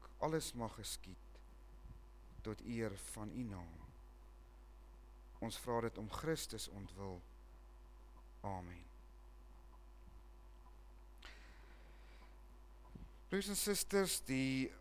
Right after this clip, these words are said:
opneem van die liefdesgawe, dit gaan vandag vir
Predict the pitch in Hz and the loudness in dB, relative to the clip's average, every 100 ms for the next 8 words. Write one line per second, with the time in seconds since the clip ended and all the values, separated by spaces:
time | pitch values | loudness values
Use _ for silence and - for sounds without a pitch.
0 | - - 220 185 180 - 165 131 170 - | 4 8 8 8 6 6 6 6 6 4
1 | 196 - - 180 185 175 185 185 - - | 4 4 10 12 12 12 12 12 6 -8
2 | - - - - 139 - - - 156 151 | -10 -10 2 8 8 6 -2 6 8 10
3 | 147 131 113 - - - - - - 131 | 8 4 0 -8 -8 -8 -6 -4 -2 8
4 | 123 160 180 - - - - - - - | 12 12 10 0 -8 -12 -12 -12 -12 -12
5 | - - 135 | -8 4 4